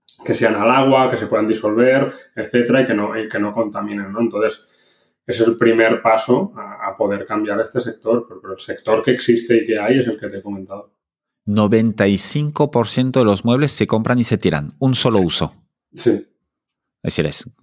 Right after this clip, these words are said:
Speaker 2: eh, noventa y cinco, estamos hablando de casi todos, vamos, eh,
Speaker 1: Todos, sí, sí.
Speaker 2: noventa y cinco y cien, eh, es lo mismo.
Speaker 1: <laughs>
Speaker 2: Claro, ¿vosotros cómo lo hacéis entonces? Aparte de, ya desde la concepción, intentar que haya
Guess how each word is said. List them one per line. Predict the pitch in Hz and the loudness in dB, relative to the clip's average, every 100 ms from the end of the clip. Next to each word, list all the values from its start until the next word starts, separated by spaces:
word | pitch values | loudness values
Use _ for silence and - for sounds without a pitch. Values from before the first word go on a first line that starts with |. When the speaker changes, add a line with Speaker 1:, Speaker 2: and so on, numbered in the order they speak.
| - | -14
Speaker 2:
eh, | - | -4
noventa | 80 85 82 | -2 0 0
y | |
cinco, | 87 92 | 0 0
estamos | 104 87 | 0 0
hablando | 80 85 | 2 2
de | 95 | 0
casi | - - 82 | -2 -4 -2
todos, | 92 78 - | 0 -2 -6
vamos, | 80 82 - | -4 -4 -6
eh, | - - | -14 -2
Speaker 1:
Todos, | - 117 113 | 0 2 0
sí, | |
sí. | 110 | 0
Speaker 2:
noventa | 101 107 113 | 0 2 2
y | 110 | 2
cinco | 120 110 | 2 2
y | 110 | 0
cien, | - 117 127 | 2 2 2
eh, | 104 98 98 92 104 | 2 2 0 -2 -2
es | |
lo | 101 | 0
mismo. | 101 98 80 - - _ | 0 0 -4 -12 -20 _
Speaker 1:
<laughs> | - 120 - - - - - - _ _ _ | 0 0 0 -4 -14 -20 -20 -20 _ _ _
Speaker 2:
Claro, | 117 107 | -2 2
¿vosotros | 117 131 143 180 | 2 2 0 -2
cómo | 180 175 | -2 0
lo | 165 | 0
hacéis | - 131 98 | 0 -2 -2
entonces? | 82 85 82 76 - | -6 -6 -6 -10 -10
Aparte | 87 92 98 120 | -6 -4 0 2
de, | 117 113 | 4 4
ya | 110 117 | 2 4
desde | 110 104 | 4 4
la | 104 | 2
concepción, | - 107 117 101 151 175 | 2 0 0 0 -2 -2
intentar | 135 110 120 | -4 -2 -2
que | 117 | 0
haya | 107 110 127 - | 2 4 2 -2